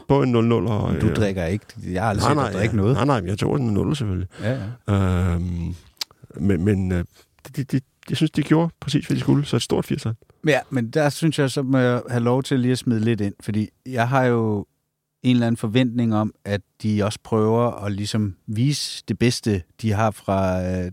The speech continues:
Speaker 2: deres regionale køkken. Og det lyder ikke som om, at Holland har disket op med nogle hollandske specialiteter, andet end noget, øh, gouda, måske.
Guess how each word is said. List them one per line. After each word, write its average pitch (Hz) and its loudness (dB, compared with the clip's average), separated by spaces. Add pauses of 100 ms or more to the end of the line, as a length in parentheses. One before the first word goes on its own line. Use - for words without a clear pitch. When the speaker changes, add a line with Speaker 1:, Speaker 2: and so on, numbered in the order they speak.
Speaker 2:
deres 95 -4
regionale 107 0
køkken. 110 -2 (1000)
Og 120 0
det 127 4
lyder 139 6
ikke 131 0
som 135 0
om, 117 2
at 113 0
Holland 120 4
har 107 0
disket 104 -2
op 107 2
med 113 2
nogle 110 2
hollandske 110 2
specialiteter, 101 -2
andet 101 2
end 104 0
noget, 95 0 (180)
øh, 95 -8
gouda, 104 -2 (160)
måske. 95 -4